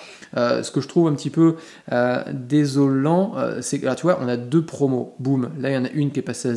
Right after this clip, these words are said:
zéro, on a expiré, donc on est passé à je sais pas combien, on devait être à deux euros et quelques. Je crois qu'on a même diminué le prix par rapport à tout à l'heure, si je me trompe pas. Enfin bref, ceci étant dit, euh, c'est pas bien grave. On a des promos dans tous les sens, on a encore une énième promo, euh, au-dessus, plus une promo qui est expirée à l'intérieur. Enfin voilà,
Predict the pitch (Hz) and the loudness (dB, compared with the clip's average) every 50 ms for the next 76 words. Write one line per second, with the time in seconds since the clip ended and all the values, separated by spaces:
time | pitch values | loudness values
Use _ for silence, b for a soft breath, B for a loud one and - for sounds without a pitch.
0 | 113 120 123 123 123 127 123 B B B B B B _ 151 156 156 143 139 - | 0 -2 0 2 2 2 0 B B B B B B _ 2 4 4 4 4 2
1 | - - - - 135 113 120 135 - - - - 131 127 113 - 127 120 120 120 | 0 -6 -2 0 2 2 2 0 0 -6 -8 -4 -4 -4 -4 -2 -2 -2 0 0
2 | 120 120 - 117 - - 127 113 110 107 - 123 - 120 - 123 120 120 127 139 | -2 -2 -2 -4 -4 -4 -4 -4 -6 -8 -10 -10 -10 -8 -8 -6 -4 -4 -4 -2
3 | 131 123 117 117 - 127 117 117 123 120 117 123 123 123 123 120 123 - 135 127 | -2 -2 -2 -2 -2 -2 -2 -2 -2 -2 0 0 2 2 2 0 0 -2 -2 -2
4 | 127 - - B B B B B B B - 143 156 139 151 127 123 123 123 123 | -2 -4 -6 B B B B B B B -2 -2 0 2 4 4 4 4 2 2
5 | 135 151 175 170 160 160 151 143 - - 165 156 156 - 117 113 113 - - 117 | 2 2 4 6 6 4 4 2 0 -2 -2 -2 -2 -2 -2 -2 -2 -2 -2 -2
6 | 117 117 - - 123 123 139 160 156 - 131 110 113 110 - - 113 104 - 127 | -2 -2 -2 -2 0 0 0 0 -2 -6 -8 -8 -8 -8 -8 -8 -10 -2 0 0
7 | 147 185 B B B B B B B B B - 113 - 120 120 120 113 - - | 0 0 B B B B B B B B B -12 -4 -2 2 2 2 2 2 -4
8 | - - _ _ _ _ _ _ _ _ _ _ - - - - - - 113 - | -16 -20 _ _ _ _ _ _ _ _ _ _ -18 -18 -18 -14 -12 -12 -10 -2
9 | - 127 120 - 117 117 131 139 139 B B B B B B - - 110 - - | -2 -2 0 0 -2 -2 -2 -2 -4 B B B B B B -4 -4 -4 -2 -2
10 | 127 120 117 117 117 123 147 175 160 127 - 123 127 135 143 147 131 123 120 131 | -2 -2 0 -2 4 6 4 4 4 2 -4 -2 0 2 2 2 2 2 2 0
11 | 139 139 - 165 160 160 160 151 135 - 143 135 123 - 190 185 - 127 113 120 | 0 0 0 2 2 4 2 2 0 0 0 0 0 0 0 -2 -2 -2 -4 0
12 | - 131 120 123 123 131 147 170 170 156 147 - - - 165 160 165 170 160 131 | 0 0 0 0 2 2 4 4 4 2 0 -2 0 0 2 4 4 2 2 0
13 | 127 117 113 - 139 135 131 - - 170 190 208 208 - - 202 156 170 170 147 | -2 -6 -6 -2 -2 -2 -2 -2 0 0 0 0 -2 -2 -4 -2 0 2 0 0
14 | - - 160 151 156 160 147 - 147 135 123 - - - 147 127 135 135 123 120 | 0 -2 0 2 2 0 0 0 -4 -4 -4 -6 -4 -2 -2 0 2 0 0 0
15 | 113 107 - 113 117 139 160 156 - 120 120 120 117 - | -2 -2 -2 -2 0 0 0 -2 -4 -2 -2 0 -2 -2